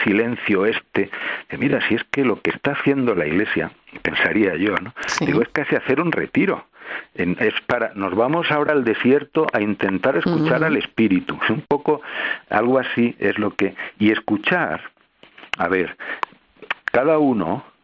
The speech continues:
Speaker 1: en, en el método este que se propone, cada uno escucha al Espíritu, cada uno hace su oración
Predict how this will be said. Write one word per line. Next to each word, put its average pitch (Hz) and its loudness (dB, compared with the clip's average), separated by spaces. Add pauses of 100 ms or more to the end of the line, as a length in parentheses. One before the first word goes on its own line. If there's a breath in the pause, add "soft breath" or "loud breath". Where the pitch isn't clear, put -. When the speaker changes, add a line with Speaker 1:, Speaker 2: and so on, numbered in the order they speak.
Speaker 1:
en, 92 0
en 92 0
el 92 2
método 135 2
este 90 -2
que 76 -2
se 82 -2
propone, 87 -2 (600 loud breath)
cada 139 2
uno 123 2
escucha - -2
al 80 -2
Espíritu, 78 -2
cada 113 0
uno 110 2
hace 107 -2
su - 0
oración 76 -2